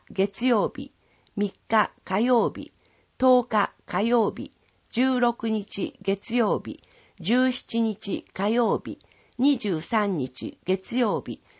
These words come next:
三十日月曜日。問い合わせ先、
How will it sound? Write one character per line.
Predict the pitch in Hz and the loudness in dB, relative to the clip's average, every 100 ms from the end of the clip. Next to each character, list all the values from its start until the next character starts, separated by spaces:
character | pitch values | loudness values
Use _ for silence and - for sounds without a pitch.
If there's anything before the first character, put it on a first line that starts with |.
| _ | _
三 | - 247 262 254 | -4 0 2 0
十 | 226 240 | 0 -2
日 | 190 131 - 104 - - | -2 -4 -8 -12 -10 -4
月 | 180 - 214 | -4 -4 -2
曜 | 214 151 | 0 0
日。 | - - _ _ _ _ _ _ _ | -4 -10 _ _ _ _ _ _ _
問 | 269 277 254 | 2 4 4
い | |
合 | 233 | 4
わ | 233 | 2
せ | - | -2
先、 | 202 190 - 160 - | -4 -4 -4 -4 -4